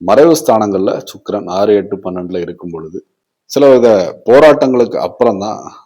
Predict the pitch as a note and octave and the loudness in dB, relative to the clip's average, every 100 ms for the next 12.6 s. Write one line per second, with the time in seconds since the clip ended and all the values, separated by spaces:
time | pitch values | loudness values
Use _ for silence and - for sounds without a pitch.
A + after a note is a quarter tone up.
0 | - F#2+ G#2+ G#2 F#2+ G2 E2 F2+ F2+ D#2+ | -14 -6 -6 -6 -10 -12 -14 -18 -20 -20
1 | F2 - _ - _ _ _ _ _ - | -20 -20 _ -20 _ _ _ _ _ -8
2 | - B2 A#2 A2 A2+ G#2 F#2 G#2 - _ | -2 0 0 2 2 0 -2 -6 -10 _
3 | _ _ _ _ _ - B2+ D#3 D3 G2 | _ _ _ _ _ -10 -2 0 0 -2
4 | G2 G2 C3+ C#3+ G#2+ F#2+ E2+ E2+ D#2+ F2 | -6 -2 -2 0 -2 -4 -6 -8 -8 -14
5 | - _ _ _ _ _ _ _ _ _ | -16 _ _ _ _ _ _ _ _ _
6 | _ _ - G#2+ B2+ D3 D3+ D#3 A2 G#2+ | _ _ -4 0 2 2 2 0 0 0
7 | A#2+ - G#2+ B2 C#3 B2 G2 F#2+ F#2 F2 | -2 0 2 2 2 -2 -2 -6 -8 -6
8 | A2+ F2+ F2 F#2+ G2+ G#2+ F2+ G2 F#2+ F#2 | -6 -6 -6 -6 -6 -6 -8 -10 -10 -8
9 | F#2+ G2 F2+ F2 F2 F2+ C3 - - _ | -8 -6 -10 -10 -12 -10 -10 -10 -14 _
10 | _ _ _ _ F#2 G2 E2+ G2+ - _ | _ _ _ _ -10 -8 -8 -14 -16 _
11 | _ _ _ F2 G#2 A#2+ - F#2 G2 G2 | _ _ _ -8 -4 -4 -6 -6 -8 -8
12 | F#2+ G#2 E2 E2 D#2+ _ | -10 -10 -10 -14 -18 _